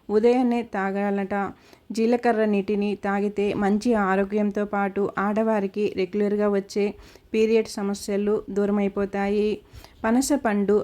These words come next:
ఆరోగ్యానికి చాలా మంచిది. ముఖ్యంగా షుగర్ సమస్యలతో బాధపడేవారు పనస పండును తప్పనిసరిగా తినాలట. పనస పండు తినడం వల్ల కంటి చూపు మెరుగుపడుతుంది, రక్తహీనత సమస్యలు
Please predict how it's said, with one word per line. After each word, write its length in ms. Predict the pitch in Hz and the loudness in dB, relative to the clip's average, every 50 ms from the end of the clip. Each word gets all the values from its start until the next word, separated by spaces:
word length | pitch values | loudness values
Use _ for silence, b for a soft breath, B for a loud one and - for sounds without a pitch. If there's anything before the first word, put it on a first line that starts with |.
| - 180 | 0 0
ఆరోగ్యానికి 800 | 190 196 196 208 208 208 190 208 196 196 202 196 196 - 214 - - - | 0 2 2 2 2 2 0 0 0 2 0 -2 -2 -2 -2 -2 -2 -4
చాలా 360 | - 220 202 196 202 202 233 | -4 -2 0 0 0 0 2
మంచిది. 500 | 240 220 208 196 185 214 208 196 202 202 202 - - | 2 2 0 0 0 -2 -2 0 0 0 0 -2 -2
ముఖ్యంగా 540 | 185 196 185 - - 208 208 202 202 202 202 - 214 | -4 -4 -4 -4 -2 0 2 2 2 2 0 0 -2
షుగర్ 320 | 202 - 202 190 202 202 202 | -2 -2 0 2 2 0 0
సమస్యలతో 640 | 214 214 208 208 202 - 214 214 208 196 - 214 208 - 208 | -2 -2 -2 -2 -2 -2 -2 -2 -2 -2 -2 -4 -4 -4 -4
బాధపడేవారు 920 | - - 185 190 185 202 202 214 202 196 202 202 202 202 196 190 196 202 208 B B B B B B B | -4 -4 -4 -2 -2 -4 -4 -2 -2 -2 0 0 0 0 0 0 0 0 0 B B B B B B B
పనస 280 | - 220 226 240 247 247 262 | -4 0 0 0 2 0 0
పండును 460 | 247 233 208 202 190 196 202 208 208 - - | 0 0 0 0 0 0 0 0 -2 -4 -6
తప్పనిసరిగా 760 | - 208 196 - 214 214 226 208 - 214 190 196 180 196 220 247 | -8 -8 -6 -4 -4 -2 -2 -2 -2 -2 -2 0 0 0 -2 -2
తినాలట. 560 | 240 - 208 202 196 196 196 196 196 190 202 196 190 - B B B B B B B | -2 -2 -2 -2 0 0 0 0 0 -2 -2 -4 -4 -4 B B B B B B B
పనస 300 | _ 226 226 240 262 269 294 | _ 0 2 2 2 2 0
పండు 280 | 277 254 254 240 233 240 | 0 0 0 2 2 0
తినడం 420 | 233 233 220 214 214 208 214 220 220 | 0 0 -2 0 0 0 0 0 0
వల్ల 240 | 214 208 208 208 208 208 208 190 - | 0 0 0 0 0 0 -2 -4 -4
కంటి 320 | - 214 208 208 196 233 | -4 -2 -2 0 0 -2
చూపు 380 | 220 - 226 214 202 - 214 214 214 - | 0 0 0 0 0 0 0 0 2 2
మెరుగుపడుతుంది, 960 | 202 208 196 202 202 202 214 202 208 196 196 190 - 202 202 202 196 202 202 196 - 190 | 2 2 2 2 2 2 2 0 0 -2 -2 -2 -2 -2 0 0 2 2 2 0 0 -2
రక్తహీనత 760 | 196 190 - - 214 214 196 214 208 220 233 240 226 233 214 208 214 - | -4 -6 -4 -6 -6 -4 -2 -2 0 2 2 0 0 -2 -4 -4 -4 -6
సమస్యలు 560 | 214 - 190 202 202 196 - 214 214 220 208 | -6 -4 -4 -2 -4 -4 -2 -2 0 0 0